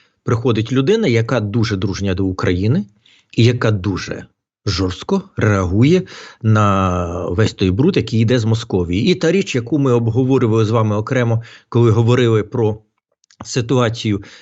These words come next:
зв'язану чисто з українськими внутрішніми проблемами і впливами на Зеленського, людина, яка має неформальний вплив на Зе-, вплив на Зеленського. Джонсон і Трас в питаннях України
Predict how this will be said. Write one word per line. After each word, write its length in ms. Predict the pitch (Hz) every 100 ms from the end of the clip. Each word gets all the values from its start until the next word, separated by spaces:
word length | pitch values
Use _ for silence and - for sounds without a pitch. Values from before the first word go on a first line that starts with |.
| -
зв'язану 500 | 110 127 117 117 110
чисто 300 | - 110 -
з 40 | 117
українськими 500 | 120 285 - 135 120
внутрішніми 440 | 117 - 117 110
проблемами 520 | 127 110 110 95 98
і 60 | 101 -
впливами 540 | - - 135 117 110 117
на 100 | 123
Зеленського, 600 | 165 208 220 - 208 202 - - - -
людина, 320 | 123 131 202
яка 180 | 143 147
має 260 | 139 139 113
неформальний 760 | 113 120 - 117 117 101 101
вплив 260 | 95 120 101
на 140 | 95
Зе-, 160 | 85 113
вплив 280 | 110 135 147
на 100 | 113
Зеленського. 720 | 117 98 90 71 - 76 85 - - - - 120
Джонсон 320 | 202 - 165
і 40 |
Трас 300 | 160 233 -
в 40 | -
питаннях 480 | 139 165 131 117
України 520 | 117 147 190 233 98